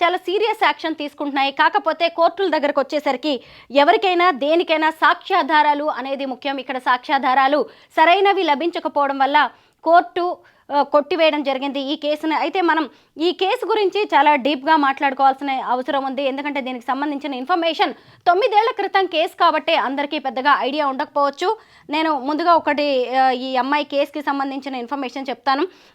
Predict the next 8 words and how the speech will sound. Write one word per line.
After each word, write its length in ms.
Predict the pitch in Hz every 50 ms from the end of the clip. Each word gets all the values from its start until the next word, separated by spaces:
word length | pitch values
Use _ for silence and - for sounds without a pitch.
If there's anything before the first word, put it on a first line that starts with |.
| -
రితేశ్వరి 720 | 269 330 359 - 403 440 453 466 415 415 349 370 415 427 - - _
ఫ్యాషన్ 400 | - 285 294 359 - 415 381 311
డిజైనర్ 420 | 320 269 254 330 339 330 320 311 302
కావాలనుకుంది, 880 | - 269 269 277 285 302 294 285 269 254 262 269 247 240 240 - - _ _ _ _ -
అదే 400 | - 277 240 320 339 349 - - 240
ఆమె 220 | 254 262 269 269
కల 200 | 262 - 240 262
కూడా. 300 | 269 269 285 262 247 202